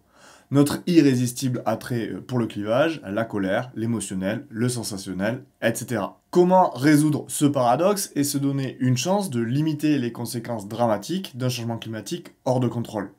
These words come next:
Il y a deux barrages à faire exploser pour y parvenir. Le premier est plutôt d'ordre technique et le second plutôt d'ordre politico-économique. Tournesol peut être un moyen de faire exploser ce premier barrage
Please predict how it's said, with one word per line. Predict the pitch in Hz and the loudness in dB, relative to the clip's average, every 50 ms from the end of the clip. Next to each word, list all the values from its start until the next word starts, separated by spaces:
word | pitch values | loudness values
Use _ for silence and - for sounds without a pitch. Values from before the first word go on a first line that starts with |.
| _ _ _ _ | _ _ _ _
Il | 143 135 143 | 2 4 6
y | 147 165 | 8 8
a | 165 156 - - | 8 6 4 -2
deux | 120 107 - 170 170 165 | -8 2 6 6 6 8
barrages | 160 151 147 147 143 127 117 - | 8 8 8 8 6 6 2 -2
à | - 107 | -6 -6
faire | 101 - 117 107 | -4 -2 -2 -2
exploser | 107 101 - - 120 117 151 190 | -2 -4 -4 -4 -2 0 2 2
pour | 190 190 - 131 127 | 0 0 -2 0 2
y | 139 180 170 | 2 2 0
parvenir. | 139 - 139 127 127 127 123 117 107 117 - _ _ _ - - - _ _ | -2 0 2 2 4 2 0 -2 -6 -8 -14 _ _ _ -20 -20 -20 _ _
Le | 131 - | 4 4
premier | 147 147 151 180 196 220 233 214 | 4 4 4 4 4 4 4 2
est | 180 | 2
plutôt | 160 - - - 185 185 185 | 2 0 -4 -4 -2 -2 0
d'ordre | 175 165 175 170 170 143 131 | 2 2 2 2 2 2 -2
technique | 127 - 170 160 147 139 113 117 - - _ _ | 0 2 2 2 2 2 0 -2 -8 -16 _ _
et | - 127 | 0 2
le | 127 127 | 2 2
second | 127 - 139 131 143 165 185 202 208 | 0 -2 -2 -2 0 0 0 0 -2
plutôt | 196 190 165 147 - 160 170 175 | -4 -8 -10 -6 -2 0 0 2
d'ordre | 156 143 147 156 156 143 131 123 | 2 0 0 0 0 -2 -4 -6
politico-économique. | 113 - - 143 139 139 131 127 139 127 - - 165 160 - - - 139 120 127 139 131 123 110 101 98 - - - _ - - - - - - - _ - - - - - - - _ - - - - - - - - - - - - - - - - - - - - - - - - - - - - - _ _ _ _ _ _ _ | -6 -2 0 2 2 2 0 -4 -8 -6 0 0 0 0 0 -2 -4 -4 -2 0 0 0 0 -2 -4 -8 -12 -18 -12 _ -6 -2 -2 -2 -2 -2 -6 _ -10 -10 -8 -8 -8 -8 -4 _ -6 -6 -4 -6 -6 -6 -4 -6 -4 -2 -4 -4 -4 -6 -6 -6 -6 -6 -8 -6 -6 -8 -8 -6 -6 -8 -8 -8 -12 _ _ _ _ _ _ _
Tournesol | - 143 143 139 123 131 180 190 185 | 4 6 6 6 4 2 0 -2 -2
peut | - - 156 147 135 | -2 0 2 2 4
être | 147 190 185 - 156 | 4 2 0 -2 -2
un | 135 | -2
moyen | 120 107 107 107 123 151 156 | -2 -2 -2 -2 -2 -4 -4
de | 147 127 120 | -4 -6 -6
faire | 120 - 127 | -6 -6 -6
exploser | 120 113 104 - - 110 110 131 147 147 | -6 -6 -8 -10 -12 -6 -2 -2 -2 -2
ce | 143 - - 160 | -2 -2 -2 -2
premier | 147 - - 127 123 120 | -2 -2 -2 -4 -4 -2
barrage | 107 110 110 117 123 - 131 117 | -2 0 2 4 4 4 2 0